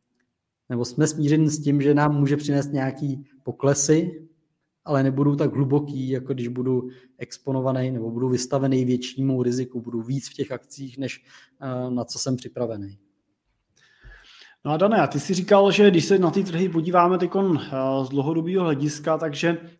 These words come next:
Speaker 2: eh, se na tříletým horizontu blížíme k p-, k pokoření psychologické hranice sto procent v růstu, eh, na amerických akcích, tak <laughs> můžeš tohle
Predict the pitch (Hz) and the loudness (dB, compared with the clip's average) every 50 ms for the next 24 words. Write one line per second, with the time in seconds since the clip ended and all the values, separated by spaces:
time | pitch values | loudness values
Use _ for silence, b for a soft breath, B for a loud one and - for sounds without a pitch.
0 | _ _ 147 151 151 156 156 156 156 156 156 151 - - 175 165 - b b b | _ _ -4 -2 0 2 2 2 2 0 -2 -2 -2 -2 -2 -2 -2 b b b
1 | b b _ - 143 151 151 147 - - 175 175 180 180 214 185 156 160 170 160 | b b _ -4 -2 -2 -2 -2 -2 -2 -2 -2 0 0 0 0 0 0 0 0
2 | 160 175 175 170 165 156 160 151 143 165 175 180 180 175 - - - _ 170 151 | -2 -2 -2 -2 -2 -4 -4 -4 -4 -2 -2 -2 -2 -2 -4 -12 -8 _ -4 -4
3 | - - - - - _ 160 147 - 180 175 180 185 185 180 196 190 196 - 180 | -4 -6 -10 -16 -6 _ -6 -4 -2 -2 0 0 2 4 4 2 2 0 -2 -4
4 | 160 175 175 170 170 170 185 180 - - 185 170 170 165 160 165 170 165 - 180 | -2 0 0 0 0 -2 -4 -6 -6 -4 0 2 2 2 2 0 -2 -2 -4 -6
5 | 170 - - 180 170 - 160 156 151 - 175 170 170 170 170 - B B B B | -6 -2 -4 -4 -2 -2 -4 -4 -2 0 0 2 2 0 -2 -8 B B B B
6 | B B 143 147 156 156 151 151 - - - 180 180 175 B B B B B B | B B -2 0 0 0 -2 -4 -6 -2 0 0 0 0 B B B B B B
7 | _ - 151 151 151 151 151 151 156 156 156 156 151 160 160 151 143 147 156 139 | _ 0 4 4 4 4 4 2 2 0 0 0 0 0 0 0 -2 -4 -4 0
8 | 139 147 151 151 147 151 - 190 180 - 170 151 - - - - 156 131 123 139 | 0 2 2 2 0 -2 -4 -6 0 0 0 0 0 -4 -8 -6 -4 -4 -4 -4
9 | 151 143 - 151 135 - - - - 147 - - - 202 190 - - - - 160 | -6 -6 -8 -8 -8 -8 -10 -8 -6 -6 -6 2 4 4 4 4 0 -2 -4 -2
10 | 147 165 180 - | 0 2 2 2